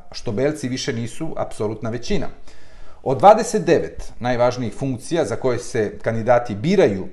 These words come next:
na izborima, gotovo sve, osim jedne ili dve, su u rukama republikanaca. Takođe, na predsjedničkim izborima, a, država Teksas se nije obojila u plavo, boju demokrata,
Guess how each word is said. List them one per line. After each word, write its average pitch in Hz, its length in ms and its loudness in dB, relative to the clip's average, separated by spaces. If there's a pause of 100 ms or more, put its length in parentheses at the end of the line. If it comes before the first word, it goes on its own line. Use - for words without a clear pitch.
na 107 180 -2
izborima, 143 680 0 (340)
gotovo 135 500 6
sve, 139 500 0 (360)
osim 123 400 -2
jedne 127 400 0
ili 113 200 -4
dve, 101 300 -4 (280)
su - 240 -8
u 101 60 -4
rukama 95 520 -4
republikanaca. - 760 -10 (260)
Takođe, 147 520 4 (380)
na 101 160 0
predsjedničkim 147 600 0
izborima, 135 720 -2 (260)
a, 113 160 0
država 143 400 0
Teksas - 720 -6 (100)
se - 240 -8
nije 160 260 2
obojila 113 680 0
u 139 80 -8
plavo, 104 600 -2
boju 98 380 -2
demokrata, 131 720 -2